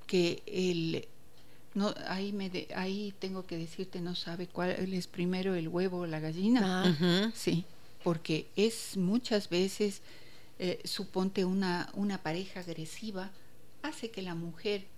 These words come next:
Speaker 1: por más que le funcionen bien sus órganos y sus hormonas, pierde el deseo, ¿no es
Speaker 3: Claro.
Speaker 1: cierto? Em,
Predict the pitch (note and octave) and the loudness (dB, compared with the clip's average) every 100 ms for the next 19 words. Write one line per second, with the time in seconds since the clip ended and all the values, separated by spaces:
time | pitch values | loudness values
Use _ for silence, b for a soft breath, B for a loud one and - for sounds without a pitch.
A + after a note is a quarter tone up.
0 | - G3 F3+ F#3 C4+ - C4 G#3 G3+ G3 | 6 8 10 8 6 4 0 0 0 0
1 | G3 - A#3+ C4 C4 G#3 G#3 B3+ C4+ - | 0 2 6 8 8 6 6 6 6 4
2 | F#3 G3+ F#3+ F3 E3+ F#3 G3 G3+ G3+ B3+ | 4 4 4 2 -4 -4 -4 -2 0 2
3 | B3 A#3 G3+ G3 G3 F#3 - - F4 D#4+ | 4 4 4 2 2 -2 -4 -4 -4 -4
4 | F#3 F3 E3 - F3 F3 - - - C3 | -8 -8 -8 -6 -6 -8 -12 -6 -2 -2
5 | G3 A3 A#3 - B B B B B B | -2 -2 -4 -6 B B B B B B
6 | - F#3+ F#3 F#3 F3+ F3+ | -2 4 4 4 2 -4